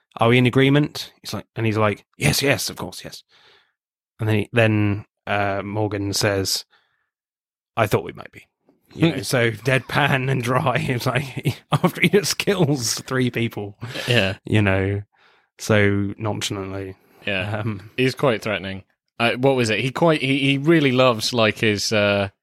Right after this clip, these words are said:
Speaker 2: his brother's, uh, widow, uh, Eva
Speaker 1: Mm,
Speaker 2: Green or whatever.
Speaker 1: Madeline, yeah.
Speaker 2: Yeah, Madeline.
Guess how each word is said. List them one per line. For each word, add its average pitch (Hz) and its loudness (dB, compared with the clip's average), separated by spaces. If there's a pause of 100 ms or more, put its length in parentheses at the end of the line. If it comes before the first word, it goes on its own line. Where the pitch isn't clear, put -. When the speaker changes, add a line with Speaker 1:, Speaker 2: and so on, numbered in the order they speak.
(120)
Speaker 2:
his 101 -4
brother's, 101 2 (120)
uh, 101 -2
widow, 95 -2 (800)
uh, 92 0
Eva 98 0
Speaker 1:
Mm, 90 -6
Speaker 2:
Green 98 -2
or 92 -2
whatever. 98 0
Speaker 1:
Madeline, 92 -10
yeah. 98 -8
Speaker 2:
Yeah, 95 0
Madeline. 95 -4